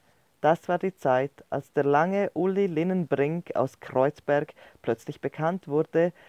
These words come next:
weil er eine ganz außergewöhnliche Fähigkeit hatte. Er konnte Lieder hören.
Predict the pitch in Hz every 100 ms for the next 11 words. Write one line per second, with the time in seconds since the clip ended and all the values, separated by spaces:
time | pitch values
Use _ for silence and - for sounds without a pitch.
0 | - - 156 180 - 175 160 190 226 -
1 | 208 220 226 196 196 214 208 208 208 -
2 | 185 156 - 110 - 120 - 117 127 -
3 | _ _ _ _ 233 254 165 143 135 143
4 | 220 160 131 165 196 147 127 127